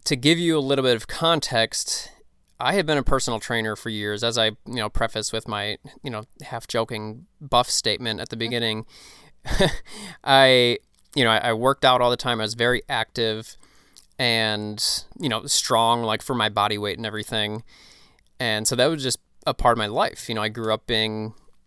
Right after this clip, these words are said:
Speaker 1: an athlete. I always played sports, and then I got really into weightlifting and had done that for, you know, the past ten to fifteen years. So being active in a big way <laughs> was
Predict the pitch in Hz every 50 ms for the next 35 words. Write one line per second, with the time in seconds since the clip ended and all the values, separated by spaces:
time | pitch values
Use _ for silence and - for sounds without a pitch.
0 | - - 139 127 113 104 113 - - 120 113 110 110 107 107 110 110 110 - -
1 | - 117 110 104 - - - - 107 107 104 104 - - - 110 107 104 101 101
2 | 104 104 101 80 104 113 107 104 101 101 101 104 - - 107 113 127 107 101 113
3 | 104 104 - - 110 107 104 101 104 110 113 107 101 107 104 104 104 101 104 -
4 | - - - 107 104 104 104 117 - - - 123 110 107 107 104 - - 107 107
5 | - - - - _ - 165 - - 131 110 110 - - 117 - - - 113 104
6 | 101 104 110 113 101 78 113 - - - - - - - - - - _ - -
7 | - 120 117 117 113 110 107 101 - - - _ _ _ _ _ _ _ _ -
8 | _ - - - - 117 143 143 143 139 - 131 120 120 - - 127 120 117 113
9 | 110 110 - - - _ _ - 135 120 110 113 131 131 131 120 123 123 120 120
10 | 117 117 117 117 113 - - - - - 139 131 123 117 113 113 110 - -